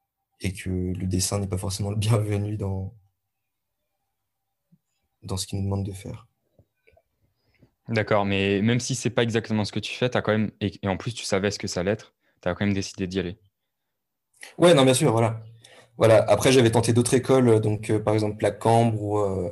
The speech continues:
Speaker 1: ou l'Arba en Belgique, qui sont des, des écoles, euh, très, très, enfin, dirigées illustration, et cetera. Et, euh, bon, je n'ai pas été pris pour diverses raisons, mais, euh, mais je, oui, je savais très bien à quoi m'attendre en allant dans une école d'art, et c'est justement ce que je recherchais,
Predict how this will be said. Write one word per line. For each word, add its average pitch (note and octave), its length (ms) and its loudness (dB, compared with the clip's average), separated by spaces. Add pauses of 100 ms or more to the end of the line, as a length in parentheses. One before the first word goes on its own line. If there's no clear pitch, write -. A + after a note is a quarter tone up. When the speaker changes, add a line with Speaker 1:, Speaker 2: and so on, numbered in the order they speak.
Speaker 1:
ou A2+ 60 -2
l'Arba G#2+ 400 2
en A2 80 4
Belgique, A2 340 0
qui - 80 -8
sont G#2+ 140 -6
des, G2+ 540 -8
des G#2+ 200 -4
écoles, G#2+ 280 -6
euh, G2 140 -6 (760)
très, G#2+ 1200 2 (540)
très, - 200 -14 (240)
enfin, G2 520 -2 (920)
dirigées A2 420 2
illustration, G#2+ 580 0
et A2 40 -2
cetera. A2+ 500 -4 (640)
Et, G2 180 -2
euh, F#2+ 80 0
bon, F#2+ 140 0
je F#2+ 80 -2
n'ai F2 80 -2
pas F2+ 100 -4
été F#2 140 -4
pris G2 160 -10
pour G2 180 -8
diverses F#2+ 320 -6
raisons, G#2+ 220 -2
mais, A2 200 0
euh, G2+ 480 -6 (220)
mais G#2+ 80 0
je, G#2+ 100 2
oui, A2 240 6
je D3 100 0
savais A2+ 260 2
très A2+ 120 -4
bien A2+ 120 4
à G#2+ 40 2
quoi A2 120 0
m'attendre G#2 340 0
en G2+ 80 -2
allant G2+ 140 -2
dans G2+ 60 -6
une G2+ 140 -4
école G2 200 -6
d'art, B2 360 4
et A2+ 120 2
c'est A2 140 -2
justement - 380 -4
ce G#2 60 -4
que G#2 80 -4
je G2+ 80 -2
recherchais, A2+ 480 -2